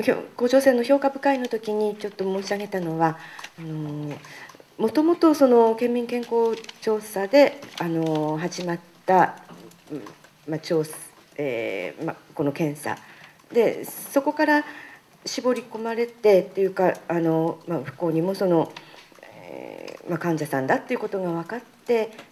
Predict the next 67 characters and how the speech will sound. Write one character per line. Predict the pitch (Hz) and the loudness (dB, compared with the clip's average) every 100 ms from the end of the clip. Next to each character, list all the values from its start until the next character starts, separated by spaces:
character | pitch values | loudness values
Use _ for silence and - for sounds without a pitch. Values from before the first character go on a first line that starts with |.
| - | -6
で、 | 311 294 269 - - _ - | 0 2 0 -6 -20 _ -6
え | 202 185 175 165 156 | 0 2 4 2 0
ー、 | - - - - - - | -6 -20 -20 -20 -10 0
県 | 190 | 0
立 | 160 - | 0 -2
医 | 135 | 2
大 | 226 254 | 4 4
で | 226 | 2
深 | 226 190 | 0 -6
く | 156 151 | -6 -2
こ | 151 135 117 - | 2 2 2 -2
う、 | 147 | -10
ま | |
あ、 | 135 | -10
研 | - 139 | -8 -8
究 | - | -6
さ | 135 151 | -4 -4
れ | 151 | -4
た | 147 | -4
わ | 143 | -6
け | 147 | -6
な | 147 | -10
ん | 139 | -10
で | 135 | -14
す | 135 165 | -16 -8
が、 | 190 190 - - - - | -6 -6 -8 -18 -20 -16
そ | - 262 | -4 0
の | 302 | 2
時 | 339 285 | 2 2
の | 240 | 2
そ | 233 | 2
の | 208 196 | 2 4
デ | 233 294 | 6 6
ー | 285 | 4
タ | 233 220 | -6 -4
は | 220 240 | 0 2
誰 | 208 240 302 | 4 4 4
の | 240 | 0
も | 240 | -2
の | 247 | -2
か | 262 | -6
と | 269 247 | -6 -4
い | 233 | -2
う | |
議 | 220 | -2
論 | 226 226 226 247 | -2 -2 -2 -2
を、 | 240 - - | -2 -10 -14
あ | 208 | -6
の、 | 202 190 185 180 175 170 | 2 6 8 8 6 2
ま | 175 | -4
あ、 | |
ご | - 175 | -2 0
提 | 180 165 | 2 2
案、 | 156 147 - 143 98 | 2 -2 -6 -10 -6
ご、 | 160 165 - | -6 -6 -2
ご | 160 | 0
提 | 165 | 2
示 | 156 | -2
し | 151 | -4
た | 170 | -8
わ | 147 | -6
け | 131 | -8
で | 127 | -8
す。 | 135 - - - - - - | -10 -14 -20 -20 -20 -12 -2
で、 | 220 208 - - - _ | 0 -2 -6 -20 -20 _
あ | 214 | -8
の、 | 202 202 202 196 196 | -4 -2 0 2 0